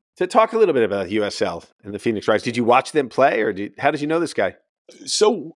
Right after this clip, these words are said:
Speaker 2: with, um, so I have Hulu, and when you go on the sports
Speaker 1: You, you should,
Speaker 2: option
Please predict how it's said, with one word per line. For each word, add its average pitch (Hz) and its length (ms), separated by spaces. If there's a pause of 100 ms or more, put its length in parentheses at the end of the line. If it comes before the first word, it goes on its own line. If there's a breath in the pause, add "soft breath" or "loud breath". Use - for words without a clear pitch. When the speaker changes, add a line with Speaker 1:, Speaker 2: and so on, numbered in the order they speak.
Speaker 2:
with, 160 480
um, 143 300 (340)
so - 140
I 220 80
have 196 80
Hulu, 135 460 (120)
and 107 800
when 113 240
you 120 100
go 123 200
on 165 120
the 131 80
sports - 420
Speaker 1:
You, - 120
you 147 80
should, - 140
Speaker 2:
option 95 140